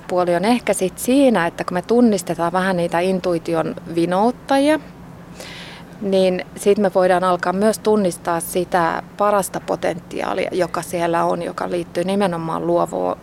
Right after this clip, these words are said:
luovuuteen, luovaan ajatteluun, keksimiseen, ongelmanratkaisuun, uusien, ää, näkökulmien löytämiseen. Ja nyt jos lähdetään ensin liikkeelle siitä, että mitä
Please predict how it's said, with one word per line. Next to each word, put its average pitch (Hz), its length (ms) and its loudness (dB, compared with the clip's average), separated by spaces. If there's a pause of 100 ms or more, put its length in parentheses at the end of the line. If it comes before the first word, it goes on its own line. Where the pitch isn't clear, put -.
luovuuteen, 180 800 2
luovaan 175 420 0
ajatteluun, 175 600 -2
keksimiseen, - 840 -4 (520)
ongelmanratkaisuun, 175 1300 -2
uusien, 185 760 -2 (120)
ää, 175 420 -6
näkökulmien 196 880 -4
löytämiseen. 214 800 -4 (1700)
Ja 208 80 2
nyt 240 180 2
jos 226 120 2
lähdetään 233 360 4
ensin 233 240 4
liikkeelle 196 400 2
siitä, 202 460 2
että 175 240 -2
mitä 202 680 2